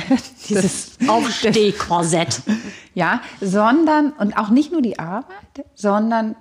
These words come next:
Speaker 2: der Danilo, also mein Mann.
Speaker 1: So, Danilo,
Speaker 2: Denn
Speaker 1: jetzt hast du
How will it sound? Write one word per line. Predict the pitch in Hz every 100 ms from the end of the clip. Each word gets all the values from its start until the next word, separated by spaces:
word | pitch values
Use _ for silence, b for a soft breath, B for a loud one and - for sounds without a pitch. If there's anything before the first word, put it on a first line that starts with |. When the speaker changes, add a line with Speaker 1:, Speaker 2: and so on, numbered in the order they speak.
| _
Speaker 2:
der | 170
Danilo, | 170 175 180 156 131 - _
also | 160 151
mein | 143 127
Mann. | 135 143 135 B B B B B B -
Speaker 1:
So, | 214
Danilo, | 208 202 196
Speaker 2:
Denn | 190
Speaker 1:
jetzt |
hast |
du | 190